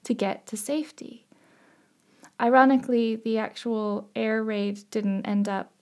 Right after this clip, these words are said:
causing any damage in the area. The people did. And you see this kind of fear, the fear that only people in deep panic create, created vividly and in these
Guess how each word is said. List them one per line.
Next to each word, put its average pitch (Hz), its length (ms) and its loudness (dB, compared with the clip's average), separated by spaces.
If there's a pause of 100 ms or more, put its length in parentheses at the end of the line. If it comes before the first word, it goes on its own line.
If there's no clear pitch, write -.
(120)
causing 202 380 -2
any 202 160 -4
damage 247 460 2
in 226 80 0
the 220 160 -4
area. 214 320 -10
The 226 80 -12
people 240 560 -8
did. 220 420 -8
And 233 160 4
you 233 80 2
see 269 600 -6
this 240 340 -4
kind 220 340 -4
of 208 80 -10
fear, 226 480 -6 (380)
the 254 80 4
fear 294 260 0
that 269 160 2
only 262 320 6
people 254 480 0
in 214 200 2
deep - 440 -4
panic 247 480 2
create, 190 480 -4 (480)
created 262 500 0
vividly 254 800 2
and 208 160 2
in 220 120 4
these 220 180 0